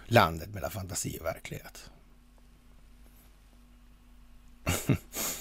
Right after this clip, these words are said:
Men då får man nästan intrycket av att de vill att torska, va? Kanske var så liksom,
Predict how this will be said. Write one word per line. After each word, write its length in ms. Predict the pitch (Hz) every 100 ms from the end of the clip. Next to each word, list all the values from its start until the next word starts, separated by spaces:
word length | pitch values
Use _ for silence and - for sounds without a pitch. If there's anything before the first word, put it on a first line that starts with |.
| - - - - - - - - - -
Men 180 | - 131
då 120 | 123
får 80 | 147
man 140 | 170 151
nästan 300 | 131 123 127
intrycket 420 | 113 113 117 113
av 100 | 107
att 60 |
de 120 | 113 110
vill 240 | 135 101
att 120 | 92
torska, 280 | 104 - -
va? 160 | - 95 - - - - - - - - - -
Kanske 200 | 113 104
var 160 | 110 107
så 160 | -
liksom, 240 | - -